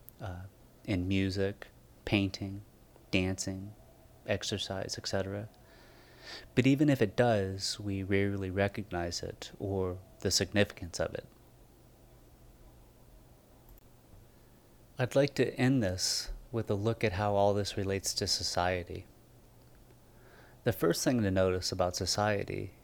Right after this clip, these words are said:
is that it is the collective version of us, of the same normal and ordinary,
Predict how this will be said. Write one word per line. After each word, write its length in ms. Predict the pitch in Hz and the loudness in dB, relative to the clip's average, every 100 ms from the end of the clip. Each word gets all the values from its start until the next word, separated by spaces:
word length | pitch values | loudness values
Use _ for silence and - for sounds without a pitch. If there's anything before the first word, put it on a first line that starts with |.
| - - - | -20 -20 -4
is 280 | 98 95 - | -4 -4 -2
that 220 | 95 92 - | 0 0 -2
it 260 | 117 120 - - | 0 0 -2 -8
is 220 | 104 - | -6 -4
the 80 | - | -8
collective 480 | - 107 101 110 90 | -4 -4 -2 -4 -2
version 380 | 95 92 95 | -2 -2 -4
of 180 | 90 82 | -6 -4
us, 500 | 90 90 - - - - - - - - - - - - - - - - | -6 -6 -8 -8 -8 -14 -20 -20 -20 -20 -20 -20 -20 -20 -20 -20 -20 -2
of 140 | 107 | -2
the 80 | 98 | 0
same 420 | - 107 107 101 | 2 4 2 0
normal 600 | 95 98 107 107 113 120 143 | 2 2 2 2 -2 -6 -6
and 180 | 104 95 - | -6 -6 0
ordinary, 800 | 104 101 98 98 92 92 95 104 | 2 2 0 -4 -4 -6 -10 -12